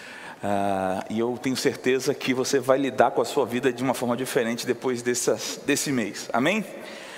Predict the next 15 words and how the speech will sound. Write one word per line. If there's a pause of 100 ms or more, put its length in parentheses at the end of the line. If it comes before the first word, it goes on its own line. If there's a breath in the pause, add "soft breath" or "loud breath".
(300 loud breath)
Antes
de
entrar
no
que
a
gente
vai
ministrar
hoje,
eu
queria
fazer
duas
indicações.